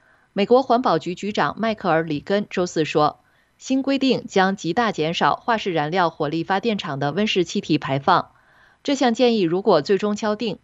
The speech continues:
将是联邦政府首次限制现有电厂的二氧化碳排放。环保局说，几乎所有火力发电厂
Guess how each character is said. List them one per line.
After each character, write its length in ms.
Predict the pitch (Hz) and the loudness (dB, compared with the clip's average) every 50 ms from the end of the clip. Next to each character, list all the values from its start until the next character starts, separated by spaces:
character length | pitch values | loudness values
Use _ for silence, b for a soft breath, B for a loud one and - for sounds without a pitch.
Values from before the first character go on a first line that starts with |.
| _ _ _ _ _ | _ _ _ _ _
将 160 | - 196 202 | -2 -2 0
是 140 | 202 - 196 | 0 0 2
联 180 | 175 156 151 | 2 2 2
邦 180 | 165 196 202 208 | 2 0 -2 -2
政 200 | 214 220 190 170 | 0 -2 -2 -2
府 240 | - - 156 151 160 | 0 2 2 2 2
首 240 | - - 170 143 - | 2 0 -2 -2 -2
次 160 | - 226 214 | -2 -4 -2
限 200 | - 220 190 175 | 0 0 0 0
制 220 | - 175 160 - | 2 2 0 0
现 220 | - - 269 247 220 | 0 0 0 2 2
有 120 | 175 147 139 | 2 2 2
电 180 | 202 196 185 | 2 0 0
厂 200 | - - 151 143 | 0 -4 -4 -2
的 100 | 143 147 | 0 0
二 180 | - - 208 208 | 0 2 0 0
氧 140 | 185 147 139 | 0 -2 0
化 160 | - 185 175 | 0 0 0
碳 180 | 202 208 190 165 | 0 0 -2 -2
排 220 | - - 147 143 | -4 -6 -8 -4
放。 300 | 139 - 175 151 - - b b b b b b b b b b b b | 0 0 0 0 0 -4 b b b b b b b b b b b b
环 160 | 185 180 185 | 0 0 2
保 160 | 196 175 160 | 2 0 0
局 160 | - - 156 | -2 -4 -8
说， 320 | 156 - 185 175 170 - _ _ _ _ _ _ | -6 -2 0 0 0 0 _ _ _ _ _ _
几 140 | - - 285 | -8 -6 -6
乎 160 | - - 285 | -2 -2 -4
所 220 | 269 - - 165 208 | -2 2 2 4 4
有 180 | 220 170 151 | 6 4 2
火 160 | 156 - 151 | 2 2 -2
力 160 | 143 156 165 165 | 0 0 -2 -2
发 160 | - 196 196 | -2 -2 -2
电 180 | 214 202 190 | 0 -2 -4
厂 280 | 185 - 196 180 - - | -4 -4 -4 -4 -4 -4